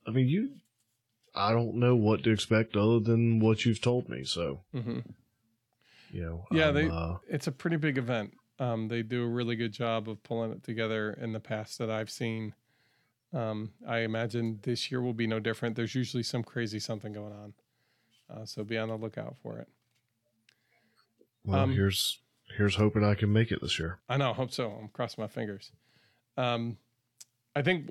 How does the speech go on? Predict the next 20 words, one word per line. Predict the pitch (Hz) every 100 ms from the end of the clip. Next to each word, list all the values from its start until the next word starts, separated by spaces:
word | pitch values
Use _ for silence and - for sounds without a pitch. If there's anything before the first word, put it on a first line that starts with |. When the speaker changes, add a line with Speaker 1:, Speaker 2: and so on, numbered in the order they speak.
| -
Speaker 2:
uh, | 147 139
if | 156 135
we | 147
are | 147
going, | 135 147 147
we're | 131 131
planning | - 135 135 131
on | 131 131 127
being | 123 135 131
there | 127 127 123 120 120 _ _ _
coming | - 139
up | 131
on | 123
Thursday | - 131 131 123 131 127 123 117 _ _ _ _ -
and | 135 123 110
being | 127 127
there | 123 117
Friday | - 120 117
and | 107
Saturday | - 117 117 113 117 113 110